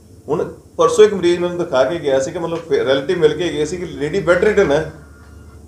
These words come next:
ਅੜਤਾਲੀ ਸਾਲ ਦੀ ਸਿਰਫ, ਅੱਜ ਐਕਸਪਾਇਰ ਵੀ ਹੋ ਗਈ। ਸਰਜਰੀ ਦਾ ਪਲਾਨ ਕਰਨਾ ਸੀ ਉਹਨਾਂ ਨੇ ਕਿਉਂਕਿ ਉੱਠ ਨਹੀਂ ਸਕੀ।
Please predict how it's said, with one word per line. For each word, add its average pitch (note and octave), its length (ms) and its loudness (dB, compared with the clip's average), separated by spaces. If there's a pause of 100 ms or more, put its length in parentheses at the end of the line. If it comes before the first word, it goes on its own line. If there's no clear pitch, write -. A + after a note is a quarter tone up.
ਅੜਤਾਲੀ D#3+ 380 2
ਸਾਲ D#3 260 2
ਦੀ D3 80 -6
ਸਿਰਫ, A#2+ 240 -4 (460)
ਅੱਜ D#3+ 120 2
ਐਕਸਪਾਇਰ D3 380 -2
ਵੀ E3 140 0
ਹੋ C#3+ 100 0
ਗਈ। A#2 140 -8
ਸਰਜਰੀ B2+ 300 -6
ਦਾ C#3 60 4
ਪਲਾਨ B2+ 280 -4
ਕਰਨਾ B2+ 320 -4
ਸੀ G#2+ 100 -10
ਉਹਨਾਂ G2 240 -12
ਨੇ G2 140 -20 (680)
ਕਿਉਂਕਿ D#3 240 -12
ਉੱਠ F3 200 0
ਨਹੀਂ D#3 140 -4
ਸਕੀ। F#2+ 320 -10